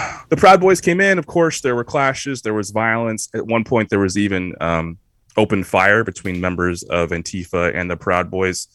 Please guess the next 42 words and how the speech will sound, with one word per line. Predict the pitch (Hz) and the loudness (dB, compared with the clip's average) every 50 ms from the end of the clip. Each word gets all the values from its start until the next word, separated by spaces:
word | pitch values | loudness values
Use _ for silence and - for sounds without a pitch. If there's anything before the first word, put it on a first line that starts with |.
| _ - - _ _ _ - | _ -20 -20 _ _ _ -6
Um, | 85 82 82 80 82 80 78 | -4 -2 -2 -2 -4 -4 -2
there | 87 82 82 82 | 0 0 0 0
was, | 80 82 80 80 78 78 78 73 - - - - _ _ _ _ _ _ - | 0 -2 -4 -4 -4 -4 -4 -6 -8 -10 -10 -12 _ _ _ _ _ _ -6
uh, | 78 73 73 73 | -4 -4 -4 -4
Proud | - - 98 98 95 92 82 | -4 -2 0 2 2 0 0
Boys | 92 90 90 87 87 87 85 82 82 80 | -2 -2 0 0 0 0 -2 -2 -4 -8
pulling | - - - 110 101 101 98 90 | -12 -8 -4 -2 -2 -2 -4 -4
people | - - 107 87 - 95 92 87 | -4 -4 -4 -2 -2 0 0 0
out | - 85 90 87 87 | 2 2 2 2 0
of | 85 78 76 - | -2 -4 -4 -2
vehicles | 117 120 117 135 - - 127 123 123 127 123 120 107 - | 0 0 2 2 0 0 0 0 2 0 0 -2 -4 -8
and | - 87 85 82 80 | -10 -10 -8 -6 -4
then, | 80 80 78 78 73 | -4 -4 -4 -6 -8
like, | 71 71 76 - _ _ _ _ _ _ _ _ _ _ - | -10 -10 -10 -12 _ _ _ _ _ _ _ _ _ _ -6
uh, | 78 78 78 76 78 - _ _ _ _ _ _ - | -4 -4 -2 -4 -4 -8 _ _ _ _ _ _ -6
turning | - - 110 110 101 | 0 2 2 2 2
the | 95 | 0
vehicles | 90 98 95 90 - 85 87 78 90 | 0 0 0 0 0 -2 -4 0 2
over | 98 98 98 87 92 87 85 85 80 | 2 2 2 0 0 0 0 0 0
and, | 76 73 73 - - - | -2 -6 -10 -16 -16 -16
you | 80 | -12
know, | 80 73 73 73 71 _ _ _ _ _ _ - 92 - | -12 -10 -10 -12 -12 _ _ _ _ _ _ -20 -16 -6
damaging | - 98 92 92 92 90 82 - 87 87 | -2 0 0 0 0 -4 -4 -6 -6 -6
them | 85 82 82 82 82 82 80 | -6 -6 -4 -6 -6 -8 -8
and | 78 73 73 - - - - _ _ - | -12 -14 -14 -16 -20 -20 -20 _ _ -14
spray | - - - - 104 95 90 | -14 -12 -6 -2 -2 -2 -2
painting | - 87 85 82 82 | -2 -4 -6 -6 -6
stuff | - - 87 80 - | -6 -6 -6 -6 -6
on | - 78 78 78 | -8 -10 -8 -10
them. | 76 76 | -10 -12
Fuck, | - - - 85 - _ _ - - | -10 -8 -6 -6 -6 _ _ -14 -6
fuck | - - - - | -2 -2 -2 0
around | 90 87 82 | -2 -2 -2
and | 80 - | -4 -6
find | 87 80 80 | -6 -4 -4
out, | 85 85 | -4 -4
or | 78 - | -4 -4
F | - 85 - | -6 -6 -4
A | 85 80 80 | -4 -4 -4
F | 76 - | -4 -4
O. | 82 82 80 - _ _ - - - - _ _ - | -4 -6 -6 -6 _ _ -20 -20 -20 -20 _ _ -4
Um, | 92 90 87 87 85 85 80 | 0 0 2 2 0 -2 -8